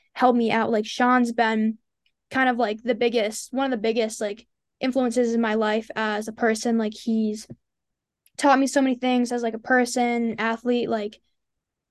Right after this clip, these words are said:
it's just, he's kinda like, like a father figure to me. Like, I can go to him about anything, and I know that he would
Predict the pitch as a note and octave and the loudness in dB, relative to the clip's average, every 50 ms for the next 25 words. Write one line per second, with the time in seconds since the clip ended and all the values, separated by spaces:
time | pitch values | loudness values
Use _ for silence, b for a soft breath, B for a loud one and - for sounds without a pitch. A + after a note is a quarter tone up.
0 | _ _ _ _ C4 C#4 - - - - - C4+ B3+ B3 B3 - - - - - | _ _ _ _ 2 2 2 0 -4 -4 -2 0 0 0 -2 -6 -10 -12 -14 -16
1 | - _ _ _ _ - C#4+ D#4+ D4+ - C#4 D4 D4+ D4+ D4 C4+ A#3+ A#3+ A#3+ - | -20 _ _ _ _ 4 6 6 6 6 4 6 6 8 8 8 6 6 4 -2
2 | _ _ _ _ _ C4+ B3+ B3+ C4 A#3+ A#3 A3 A3 - _ _ - D4 C4+ C4 | _ _ _ _ _ 0 2 4 4 4 4 4 0 -6 _ _ 0 2 2 2
3 | A#3+ A3 A3 - A#3+ G#3+ G3+ G3 G3 G3+ G#3+ G#3+ - A3 G#3 F#3+ G3+ A3 A3 - | 2 0 -2 -2 -4 -4 -2 -2 -4 -6 -6 -6 -6 -6 -4 -4 -6 -8 -6 -4
4 | A#3 A#3+ A#3 G#3 A3 A3+ A3+ A3 G#3+ G#3+ A3 G#3+ - B3 B3 B3 B3 A#3 A#3 A#3 | -2 -2 2 2 4 4 4 4 4 2 0 0 0 0 4 4 4 4 4 2
5 | A#3+ A#3+ A3 A#3 - G3+ A#3 A#3+ A#3 A#3+ B3 B3 A#3+ A3+ A3+ A3 A3 A3 A3 A3+ | 2 2 2 2 2 2 2 0 0 0 -2 0 0 0 0 0 2 2 2 0
6 | A3 A3+ G3 D#4+ - A#3 A#3 A3+ A3 G#3 - _ B3 A#3 A3 G#3 A3 G#3+ | 0 -2 -4 -4 -4 -6 -4 -4 -6 -8 -6 _ 0 0 2 0 -2 -6